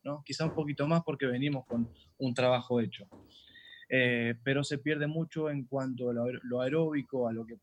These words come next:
pueden dar, eh, noventa minutos, eh, a la cuenta de intensidad se va a perder, pero se va a perder en todos.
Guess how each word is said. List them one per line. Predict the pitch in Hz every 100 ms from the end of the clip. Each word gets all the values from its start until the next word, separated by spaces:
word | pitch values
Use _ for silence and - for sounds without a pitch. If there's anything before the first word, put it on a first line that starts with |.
| -
pueden | 131 127 123
dar, | 131 131 _ _ _ -
eh, | 113 107
noventa | 117 127 123 120
minutos, | 127 156 160 - 135 120 - -
eh, | 113 107 107
a |
la | 104
cuenta | - 127 123
de | 123
intensidad | 120 123 131 147
se | - 139
va | 127
a |
perder, | 127 127 117 - -
pero | 156
se | 160
va | 196
a |
perder | 180 185
en | 175
todos. | 196 160 120 -